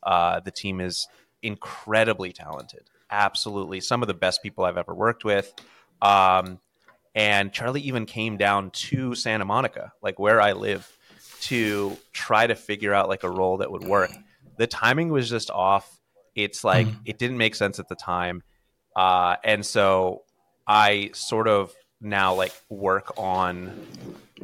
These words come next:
Speaker 1: tooling that I think would exist, should exist, but likely would never be made by Expo, because they, they really do build things according to a specific ethos and a set of principles.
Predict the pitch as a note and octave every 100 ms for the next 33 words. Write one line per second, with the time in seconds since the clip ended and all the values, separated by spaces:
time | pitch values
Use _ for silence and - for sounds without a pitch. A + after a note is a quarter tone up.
0 | - - - B2+ C3 C3 A#2 G#2+ G2 -
1 | G#2+ G2 F#2+ G2 F#2 F#2 F#2 F#2 F#2+ -
2 | - - - _ _ _ - - E3+ B2+
3 | G#2 F#2 - - - A2 - G#2+ A2 A#2+
4 | A#2 G2+ F#2+ G2 G2+ G#2 G#2+ G2 F#2 F2
5 | F2 F2+ F2+ F2+ - - - - - G2+
6 | - G2+ G2+ G#2 G#2 G#2+ D3 A#2 A2 G#2
7 | - G2 G2 - F#2 F#2 F2+ - _ _
8 | - - - G#2 G2 - F#2+ - F#2 -
9 | G2 F#2 - _ G#2 - - D2+ - -
10 | F2+ - F#2+ F2 - F#2+ F2+ - - -
11 | -